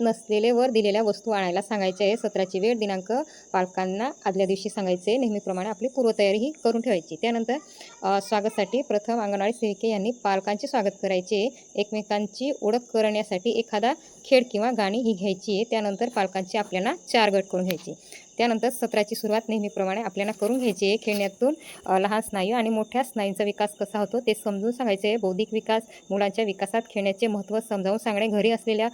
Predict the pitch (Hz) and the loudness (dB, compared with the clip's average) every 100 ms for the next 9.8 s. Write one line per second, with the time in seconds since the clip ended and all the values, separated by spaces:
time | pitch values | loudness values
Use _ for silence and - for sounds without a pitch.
0 | - - 185 202 202 - - 196 185 180 | -8 -12 0 2 2 0 0 2 4 2
1 | 190 202 220 208 226 190 185 240 240 254 | 2 0 -4 -2 0 0 2 0 2 2
2 | 247 214 220 - 185 - 220 233 247 240 | 4 2 -2 -6 -10 0 2 2 2 4
3 | 262 254 240 240 208 190 220 - 202 226 | 4 4 2 0 -2 -4 -6 -4 -2 -2
4 | 190 214 226 214 214 196 202 220 214 185 | -4 -2 0 0 2 -2 0 0 0 0
5 | 190 180 185 233 196 190 202 254 - - | 0 0 0 0 0 0 2 0 -2 -20
6 | - - - 269 302 208 196 240 196 190 | -4 -2 2 0 2 0 0 0 0 0
7 | 190 196 254 - 208 240 339 - - - | -2 -2 -2 0 2 2 0 -8 -20 -6
8 | 214 202 240 262 208 233 240 269 233 185 | -2 2 2 2 4 6 6 4 2 0
9 | 170 151 220 233 226 214 247 | -4 -4 -2 -2 0 -2 -2